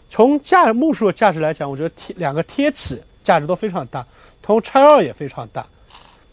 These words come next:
拆二如果白棋再走的话，黑棋有这个局部的攻击手段，这个点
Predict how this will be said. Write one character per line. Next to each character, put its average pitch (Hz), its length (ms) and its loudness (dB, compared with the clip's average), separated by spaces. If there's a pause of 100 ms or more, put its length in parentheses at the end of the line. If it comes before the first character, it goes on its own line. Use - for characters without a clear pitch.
拆 - 160 2
二 330 100 8
如 285 80 2
果 302 100 0
白 196 140 -2
棋 - 140 -18
再 311 220 2
走 127 200 -6
的 107 80 -16
话， 131 200 -10
黑 165 180 -10
棋 156 220 -10
有 135 160 -10
这 185 140 -12
个 156 60 -6
局 - 240 -14
部 151 140 -14
的 139 180 -12
攻 175 160 -8
击 208 140 -8
手 - 200 -16
段， 120 220 -16
这 185 100 -12
个 175 100 -6
点 107 280 -12